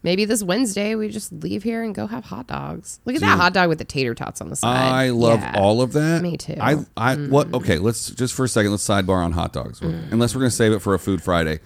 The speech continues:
Speaker 1: I mean, someday, yeah, we will, but we
Speaker 2: Look,
Speaker 1: can talk about it now for a
Speaker 2: I,
Speaker 1: minute.
Speaker 2: my favorite hot dog. If I'm just going, like, if I buy a Dodger dog or whatever, and I'm just gonna put
Speaker 1: Mm-hmm.
Speaker 2: one condiment on it, it's gonna be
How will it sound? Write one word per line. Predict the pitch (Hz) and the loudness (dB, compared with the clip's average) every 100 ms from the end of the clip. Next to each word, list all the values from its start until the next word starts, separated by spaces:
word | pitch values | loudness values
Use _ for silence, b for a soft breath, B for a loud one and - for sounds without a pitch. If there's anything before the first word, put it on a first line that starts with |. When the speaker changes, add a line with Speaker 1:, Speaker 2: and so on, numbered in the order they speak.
| b b b - | b b b -4
Speaker 1:
I | 202 | 0
mean, | 208 | 2
someday, | 214 247 185 131 | 2 0 0 0
yeah, | 120 73 | -2 -2
we | 92 | -2
will, | 110 - | -2 -4
but | 113 185 | -2 0
we | 226 | 0
Speaker 2:
Look, | |
Speaker 1:
can | 180 | 0
talk | 156 131 | -2 -2
about | - | -6
it | - | -8
now | - - - | -8 -10 -14
for | - | -6
a | 113 | 0
Speaker 2:
I, | 127 143 | 2 0
Speaker 1:
minute. | - - | -2 -4
Speaker 2:
my | 127 123 | 2 2
favorite | 117 131 117 | 4 4 4
hot | 95 | 2
dog. | 85 71 - - - _ - - | 0 -4 -8 -20 -20 _ -20 -12
If | 110 113 | -4 0
I'm | 113 | 2
just | 139 139 | 2 2
going, | 156 151 139 135 127 | 2 4 4 2 0
like, | 127 | 0
if | 110 | 2
I | 110 | 2
buy | 98 120 | 4 4
a | 120 | 4
Dodger | 113 110 101 | 4 2 2
dog | 110 104 | 2 2
or | 101 | 2
whatever, | 104 101 98 | 0 2 2
and | 95 | 0
I'm | |
just | 92 98 | -2 -2
gonna | 107 | 0
put | 131 | 0
Speaker 1:
Mm-hmm. | - | 2
Speaker 2:
one | 104 | 0
condiment | 110 107 117 123 | 2 0 0 0
on | 123 | 0
it, | 139 | -2
it's | - - | -4 -4
gonna | 113 120 | -2 0
be | 127 156 175 | 0 0 0